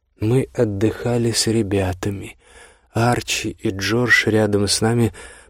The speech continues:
планомерно напивались, и я ожидал, что все засмеются. Но Мэтью не было смешно.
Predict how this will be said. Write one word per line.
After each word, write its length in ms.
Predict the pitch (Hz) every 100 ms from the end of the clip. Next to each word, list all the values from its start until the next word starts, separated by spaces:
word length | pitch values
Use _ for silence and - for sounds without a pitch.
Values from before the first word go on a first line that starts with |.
| -
планомерно 640 | 107 110 110 131 117 101
напивались, 840 | 98 90 104 98 107 131 127 107
и 60 | 110
я 120 | 113
ожидал, 580 | - 110 107 104 127 131
что 360 | - - - 101
все 280 | - 123
засмеются. 880 | 113 113 - 127 131 123 98 - - - - - _ _ _ _ _ _ _ _ _
Но 240 | 107 107
Мэтью 580 | 101 101 104 107 - 120
не 220 | 113 101
было 260 | 92 104 98
смешно. 720 | - 110 104 - 107 92 -